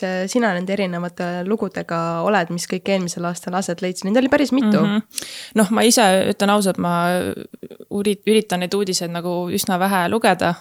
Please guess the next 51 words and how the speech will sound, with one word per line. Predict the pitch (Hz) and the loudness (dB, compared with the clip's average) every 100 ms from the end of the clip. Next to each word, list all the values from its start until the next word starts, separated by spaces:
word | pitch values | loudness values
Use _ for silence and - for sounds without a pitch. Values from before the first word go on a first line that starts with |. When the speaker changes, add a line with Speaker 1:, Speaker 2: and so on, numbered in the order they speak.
| - | -4
Speaker 2:
aga | 175 | -4
nad, | 175 185 | -2 0
noh, | 196 - - - | 0 -2 -8 0
paratamatult | 190 180 185 185 180 | 0 2 -2 -2 0
jõuavad | 202 202 170 180 | 2 4 4 2
minuni, | 175 165 170 | -2 -2 -4
sest | - | -6
et | 170 | -8
kõik | - - | -8 -4
teavad, | 170 165 | -2 -2
et | 170 | -4
ma | 175 | -2
tegelen | 262 240 170 | 0 2 0
koertega. | 170 175 - 165 165 - - - - - - _ _ - | -2 -4 -4 -4 -4 -8 -18 -20 -20 -20 -20 _ _ 0
Et | 196 | 0
siis | 196 208 | 2 4
nii | 214 | 4
palju, | 202 190 | 4 4
kui | |
mina | 214 220 | 4 6
olen | 190 190 | 4 2
süvenenud, | 247 247 175 170 | 4 4 4 0
siis | - 175 - | -2 0 0
see | 180 180 | 0 0
ikkagist | 185 180 170 - | -2 -4 -2 0
on | 185 175 | -2 -2
nagu, | 170 - 170 170 170 165 165 165 | -6 -2 0 2 2 0 0 0
ma | 175 | 2
saan | 190 | 2
aru, | 180 | 2
et | - | 0
see | |
probleem | 180 180 190 175 | -2 2 2 2
on | |
väga | 170 175 | 0 0
suur, | 165 180 160 | 0 0 0
et | 156 | -2
see, | - 170 | -4 -4
mida | 170 | -4
meie | 175 180 156 | -2 0 -2
näeme | 151 151 151 151 | -2 -4 -4 -6
ja | |
kuuleme | 156 180 170 165 | -2 -2 0 -2
uudistes, | 165 - - - | -4 -6 -6 -4
see | 165 160 | -4 -6
on | 160 | -8
nagu | 156 165 | -6 -6
ainult | 165 160 | -6 -4
jäämäe | 175 165 160 | -4 -2 -4
tipp, | - - 160 | -6 -6 -10
et, | 156 _ | -10 _